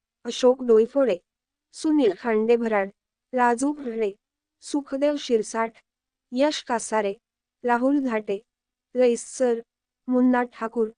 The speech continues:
सत्यनारायण पावले, भीमराव काकडे, गणेश आडे, निखिल जायभाये, मदन आघाव, सय्यद इजाज, मोहम्मद शेख,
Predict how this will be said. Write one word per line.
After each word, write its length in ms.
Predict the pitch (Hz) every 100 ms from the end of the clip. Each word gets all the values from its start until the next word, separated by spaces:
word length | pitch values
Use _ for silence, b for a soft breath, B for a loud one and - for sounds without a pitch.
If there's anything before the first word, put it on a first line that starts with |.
| _ _ _ _ -
सत्यनारायण 840 | - 285 294 302 302 285 285 320
पावले, 420 | 294 226 208 196 202 _ _ _ _ _ 247
भीमराव 520 | 254 269 285 285 269
काकडे, 500 | 247 220 226 202 175 _ _ _ _ _ 240
गणेश 420 | 254 247 269 285
आडे, 240 | 233 196 190 _ _ _ _ -
निखिल 420 | 254 254 208 226
जायभाये, 560 | 247 220 226 233 226 185 - _ _ _ -
मदन 320 | 254 247 254
आघाव, 340 | 254 214 220 226 _ _ _ -
सय्यद 440 | - 254 247 269
इजाज, 420 | 262 208 185 185 - _ _ _ _ _ 240
मोहम्मद 540 | 233 233 277 240 190
शेख, 380 | - 214 208 -